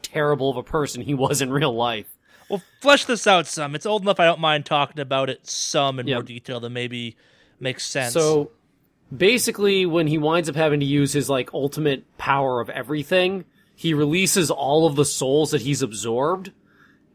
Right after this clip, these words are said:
Speaker 1: and Wi-, in his case, that's a lot
Speaker 2: It's like
Speaker 1: of souls.
Speaker 2: million, it, it's not, it's not
Speaker 1: It's
Speaker 2: absorbed, it's eaten.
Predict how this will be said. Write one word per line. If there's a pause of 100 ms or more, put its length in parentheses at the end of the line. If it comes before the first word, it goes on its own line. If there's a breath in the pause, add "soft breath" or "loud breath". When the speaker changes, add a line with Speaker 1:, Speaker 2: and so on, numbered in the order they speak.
Speaker 1:
and (640)
Wi-,
in
his
case, (140)
that's (120)
a
lot
Speaker 2:
It's
like
Speaker 1:
of
souls.
Speaker 2:
million,
it, (280 soft breath)
it's
not,
it's
not
Speaker 1:
It's
Speaker 2:
absorbed,
it's (180)
eaten.